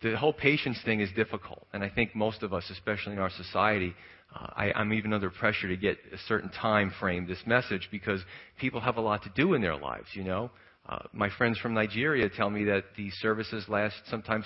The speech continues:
two to three hours, and people just praise the Lord. In China, if they go to the underground church, they walk half a day to the church, and they spend, uh, most of that day praising hours, and then they come back home. So they're long services. But I think patience is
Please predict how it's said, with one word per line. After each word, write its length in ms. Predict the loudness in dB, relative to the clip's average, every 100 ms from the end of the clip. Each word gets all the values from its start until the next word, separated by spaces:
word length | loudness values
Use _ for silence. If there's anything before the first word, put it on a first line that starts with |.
| -4
two 100 | -4
to 80 | -2
three 240 | 2 6
hours, 340 | 6 6 0 -6 -16 -20 -20 -20 -16
and 100 | -8
people 280 | -6 -2 -2
just 200 | -2 -2
praise 260 | 4 4 4
the 60 | 0
Lord. 360 | 2 2 2 -2 -16 -10
In 160 | -2 -2
China, 480 | 2 2 4 2 0
if 140 | -2 -4 -2
they 280 | -2 -2 -4
go 120 | -4 -2
to 140 | -2
the 140 | 0
underground 480 | 0 0 0 0 0
church, 280 | -2 -2 -2 -2
they 80 |
walk 260 | 0 0 0
half 260 | 0 -2 -2
a 60 |
day 240 | 0 2 2
to 80 |
the 120 | 0 -2
church, 420 | -2 -2 -2 -10 -16 -8
and 160 | -2 0
they 100 | -2
spend, 380 | 0 0 2 -2 -6
uh, 160 | -8 -4
most 300 | 0 0 0
of 60 | 0
that 220 | 0 4
day 240 | 4 4
praising 520 | 2 2 2 2 2
hours, 420 | 4 6 4 0 -2 -10 -20 _ _
and 140 | 0 4
then 160 | 6
they 100 | 4
come 240 | 2 2 4
back 220 | 4 2
home. 340 | 0 -2 -4 -14 _ 0
So 200 | 0 2
they're 140 | 2 4
long 260 | 2 2
services. 540 | 2 2 2 -2 -10 -12 -18 -16 0
But 100 | 2
I 60 |
think 240 | 4 0 2
patience 520 | 4 4 4 -4 -4
is 140 | -6